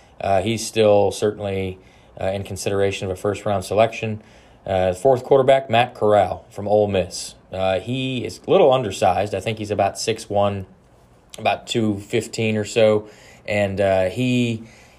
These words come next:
is very tough, right? He runs a lot. He's a little undersized, like I said, so, uh, you know, he, he might have some difficulties staying healthy if he were to, uh, get hit as much as he will playing the quarterback position, being a mobile quarterback, but,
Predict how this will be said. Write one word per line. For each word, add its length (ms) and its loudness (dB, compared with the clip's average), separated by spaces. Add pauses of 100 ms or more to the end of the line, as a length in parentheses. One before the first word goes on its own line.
(120)
is 120 -6
very 240 4
tough, 560 0
right? 240 -2
He 120 -6
runs 400 4
a 60 4
lot. 440 2
He's 360 -12
a 80 -10
little 220 2
undersized, 640 0
like 200 -2
I 80 -2
said, 360 -4
so, 440 -2 (420)
uh, 500 -2
you 260 -10
know, 200 -4
he, 100 -8
he 120 -12
might 220 2
have 160 2
some 120 -10
difficulties 600 -2
staying 380 -2
healthy 640 -2 (280)
if 220 -8
he 160 -4
were 280 0
to, 560 -6 (120)
uh, 220 -12 (100)
get 260 -6
hit 340 0
as 140 -10
much 220 0
as 100 -8
he 80 -6
will 280 0
playing 240 -4
the 60 -14
quarterback 500 0
position, 500 -8 (160)
being 200 -8
a 40 -10
mobile 320 2
quarterback, 500 -2
but, 180 -2